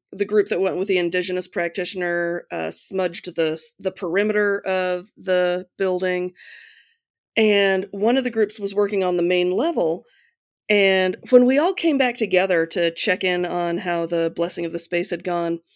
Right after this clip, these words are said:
one of the leaders who had been on the main floor, she said,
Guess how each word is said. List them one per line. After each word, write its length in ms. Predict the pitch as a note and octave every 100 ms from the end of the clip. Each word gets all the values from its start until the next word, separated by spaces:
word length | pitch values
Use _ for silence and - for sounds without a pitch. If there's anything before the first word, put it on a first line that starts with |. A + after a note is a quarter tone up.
| _ _ _ _ _ _ _
one 500 | F#3+ F3+ G3 G3+ G#3
of 600 | - F3+ F3+ F3 F3 F3 - _ _ _
the 140 | F#3+ F#3
leaders 340 | F#3 F3+ F3+
who 80 | G3
had 100 | F3
been 120 | F#3
on 120 | F3
the 60 | F3
main 200 | F3 F3
floor, 280 | - F3+ F3
she 160 | F#3+
said, 240 | - F#3+